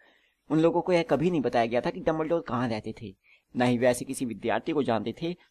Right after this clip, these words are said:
जो उनसे मिलने के लिए गया हो। "हमें सिर्फ," हैरी ने बोलना शुरू किया, परंतु तभी अचानक हॉल के पार एक आवाज़ गूंजी। "तुम तीनों अंदर क्या कर रहे हो?" यह प्रोफेसर मैकगोनागल थी,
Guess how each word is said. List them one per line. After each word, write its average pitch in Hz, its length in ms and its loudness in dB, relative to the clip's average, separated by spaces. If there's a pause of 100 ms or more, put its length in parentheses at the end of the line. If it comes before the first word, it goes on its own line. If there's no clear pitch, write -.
जो 165 80 -2
उनसे 175 180 -2
मिलने 127 300 2
के 117 100 -8
लिए 107 100 -4
गया 98 160 -6
हो। 98 200 -12 (840)
"हमें 143 200 2
सिर्फ," - 340 -2 (480)
हैरी 170 200 8
ने 185 100 4
बोलना 123 300 2
शुरू 120 260 -4
किया, 113 340 -14 (300)
परंतु 175 280 2
तभी 135 300 0
अचानक 151 340 0
हॉल 120 180 0
के 131 140 -2
पार 123 220 0
एक 143 140 -2
आवाज़ 104 360 0
गूंजी। 104 360 -8 (720)
"तुम 220 120 -2
तीनों 214 220 0
अंदर 196 240 4
क्या 214 140 6
कर 135 160 2
रहे 107 180 -2
हो?" 101 160 -8 (440)
यह 139 180 4
प्रोफेसर 160 380 0
मैकगोनागल 120 640 0
थी, - 240 -20